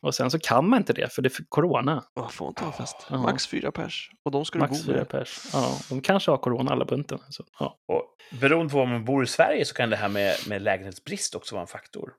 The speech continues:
Speaker 2: Ja.
Speaker 1: Ja.
Speaker 3: Att det är svårt att hitta en lägenhet.
Speaker 1: Ja. Jag såg
Speaker 3: Ja.
Speaker 1: att det var ett, någonstans i Sverige där de sålde en lägenhet för en krona. Och det var ganska svalt intresse. Men sen så blev det ett jä-,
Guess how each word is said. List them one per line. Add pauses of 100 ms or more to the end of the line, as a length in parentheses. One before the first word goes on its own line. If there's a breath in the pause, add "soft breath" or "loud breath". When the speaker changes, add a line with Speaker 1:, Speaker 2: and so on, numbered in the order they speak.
Speaker 2:
Ja.
Speaker 1:
Ja. (540)
Speaker 3:
Att
det
är
svårt
att
hitta
en
lägenhet.
Speaker 1:
Ja. (680 loud breath)
Jag
såg
Speaker 3:
Ja.
Speaker 1:
att
det
var
ett, (220)
någonstans
i
Sverige
där
de
sålde
en
lägenhet
för
en
krona. (880)
Och
det
var
ganska
svalt
intresse.
Men
sen
så
blev
det
ett
jä-,